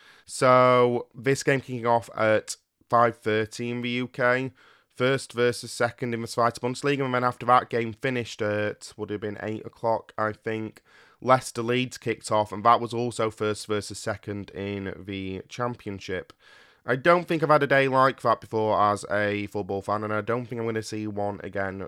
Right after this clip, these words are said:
to be perfectly honest. But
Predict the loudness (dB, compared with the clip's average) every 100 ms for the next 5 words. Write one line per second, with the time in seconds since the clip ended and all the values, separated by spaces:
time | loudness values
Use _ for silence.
0 | -12 -10 -8 -8 -10 -12 -8 -8 -8 -10
1 | -12 -12 -12 -6 -6 -4 -8 -12 -20 -20
2 | -20 _ 6 6